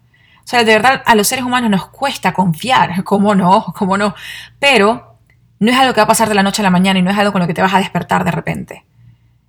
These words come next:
Es, de hecho, una situación que uno va trabajando como un músculo, pero eso también recae mucho en la confianza que uno tiene en uno mismo. Esta semana,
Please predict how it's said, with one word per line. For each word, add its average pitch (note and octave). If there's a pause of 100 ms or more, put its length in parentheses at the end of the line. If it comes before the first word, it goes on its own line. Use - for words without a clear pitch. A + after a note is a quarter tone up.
Es, G#3+
de A3
hecho, G#3+
una A3
situación G#3+
que G3+
uno G3
va A#3
trabajando G3+
como F3+
un G3
músculo, F#3
pero E3+
eso F#3
también F#3+
recae F#3
mucho F#3
en F#3
la F3
confianza F#3+
que F#3
uno F3
tiene E3+
en E3+
uno E3+
mismo. - (600)
Esta A3+
semana, F3